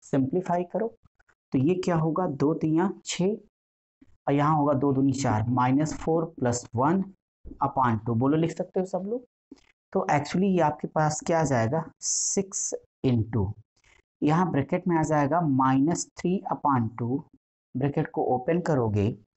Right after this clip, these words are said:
तो ये आपके पास आ जाएगा सिक्स, यहाँ से ले लेंगे तो आपके पास ये कितने होने वाला है, छः त्रिक अठारह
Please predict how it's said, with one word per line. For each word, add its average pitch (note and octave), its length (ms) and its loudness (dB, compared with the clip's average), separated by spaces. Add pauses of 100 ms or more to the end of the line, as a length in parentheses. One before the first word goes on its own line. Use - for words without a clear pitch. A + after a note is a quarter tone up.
(320)
तो D3 60 0
ये D3 60 4
आपके C#3 240 0
पास C#3+ 280 0
आ C#3+ 60 2
जाएगा C3+ 320 2
सिक्स, - 520 -4
यहाँ D#3 180 2
से D#3 160 -2
ले D3+ 80 2
लेंगे C#3+ 340 2 (1400)
तो D#3 100 2 (120)
आपके C3+ 220 2
पास D3+ 280 0
ये D3 40 0
कितने D#3+ 240 -2
होने D#3+ 220 2
वाला E3 200 2
है, F3+ 120 -6 (100)
छः E3 260 0
त्रिक A3+ 240 -2 (320)
अठारह F2+ 560 -2